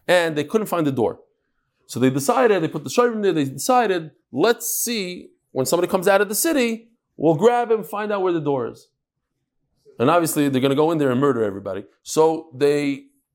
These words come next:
see a person, they say, "No, how do you get in?" He says, "Look, there's a tree, there's a hazelnut tree, and then there's a cave. And it's not even a door. You have to go into the cave, and a secret passage to get in." Okay,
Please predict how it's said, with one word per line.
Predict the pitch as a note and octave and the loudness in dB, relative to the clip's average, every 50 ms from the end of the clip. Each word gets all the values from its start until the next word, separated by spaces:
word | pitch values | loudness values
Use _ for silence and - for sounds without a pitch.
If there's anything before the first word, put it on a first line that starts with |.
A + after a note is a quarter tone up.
| _ _ | _ _
see | - - - C4+ C#4 | -10 -4 -2 0 0
a | A#3 | 0
person, | - - C#3+ C3 A2 - C#3 E3+ - - C3 | 0 0 -2 -2 -2 -4 -6 -8 -8 -10 -12
they | C3 | -10
say, | C3 - C#3+ C#3+ | -6 -4 -2 0
"No, | D#3 F#3+ G#3 G3 - - - | 2 2 2 0 -2 -4 -6
how | C#3 E3 | -4 -4
do | G3 | -2
you | G3 | 0
get | F#3+ G3 G3 | -2 -2 -2
in?" | F#3 E3+ D3 | -2 -6 -8
He | C#3 - - | -10 -12 -14
says, | D3+ - A3+ A3+ G3 E3 | -8 -6 -4 -4 -2 -2
"Look, | G3 G#3+ F3+ C3 | -2 -2 -2 -4
there's | B2 A#2+ | -6 -8
a | A#2 | -10
tree, | A2+ - - A#3 A#3+ A3+ G3+ D#3 | -10 -10 -8 -6 -4 -4 -4 -4
there's | B2+ A#2 A2+ | -4 -4 -2
a | A#2 A2+ A2 A2 G#2+ G#2+ - _ _ _ | -2 -2 0 -2 -4 -6 -10 _ _ _
hazelnut | - A3 A#3+ G3+ G3+ F#3 E3 D#3 C#3+ | 0 0 2 0 0 -2 -2 -2 -4
tree, | - - D#3+ D3+ C#3 C3 | -2 -2 -2 0 0 -2
and | A#2 G#2+ | -4 -4
then | A2 A2 | -6 -6
there's | A2+ A2+ A2 | -6 -6 -4
a | A2+ A2+ A2 G#2+ G#2+ A2 G#2 _ _ - | -2 -2 -2 -2 -4 -6 -8 _ _ -4
cave. | - A3+ A3 G3 E3+ D#3 B2+ - - _ _ _ _ - - _ - - | 0 2 4 4 2 0 -2 -8 -14 _ _ _ _ -20 -20 _ -14 -8
And | - A2+ A#2+ - - - - - - | -4 -4 -4 -4 -6 -10 -18 -10 -8
it's | A#2 - - | -4 0 0
not | A3 G#3+ | 0 2
even | G#3+ G#3+ G3 | 0 0 0
a | F3 | 0
door. | D3+ A3 A3+ F3 A#2 - | 2 4 4 4 2 0
You | - D3 | -6 -10
have | - | -6
to | - | -2
go | F3+ G#3 | -2 -2
into | G#3+ G3+ | -2 -2
the | G3+ G3+ | -4 -4
cave, | G3+ C#4+ C#4+ C4+ B3 A3 | 0 2 4 4 4 2
and | G#3+ G3+ G3 | 0 -4 -6
a | - G#3 | -6 -8
secret | - - D4+ B3 G3 A#3+ A#3 G3+ - - | -6 -4 -6 -6 -6 -6 -10 -10 -10 -10
passage | - B3 A#3+ B3 A3+ A#3 G#3 - - | -6 -2 -2 -2 -2 -4 -8 -10 -8
to | F#3 | -4
get | F3 G3+ G#3 A3 | 0 2 4 4
in." | A3+ G#3+ A3 - - _ _ _ _ _ _ _ _ _ - | 4 4 2 -4 -16 _ _ _ _ _ _ _ _ _ 0
Okay, | G#3 G#3+ - A#3+ A#3+ A3+ - | 0 2 2 2 0 0 -2